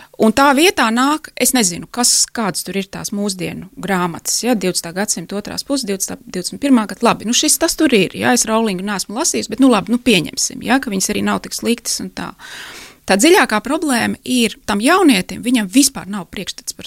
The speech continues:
to, kas ir deviņpadsmitais gadsimts, kas notika tajā gadsimtā vispār. Tātad viņš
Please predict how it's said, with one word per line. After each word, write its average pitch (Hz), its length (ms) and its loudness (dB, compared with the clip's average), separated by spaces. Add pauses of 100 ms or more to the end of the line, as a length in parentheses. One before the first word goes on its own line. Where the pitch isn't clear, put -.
to, 220 160 -8
kas - 240 -4
ir 190 80 -8
deviņpadsmitais - 560 -8
gadsimts, - 400 -10
kas - 220 -4
notika 285 480 4
tajā - 180 -14
gadsimtā - 540 -10 (260)
vispār. - 480 -2 (720)
Tātad 247 300 0 (180)
viņš 277 220 4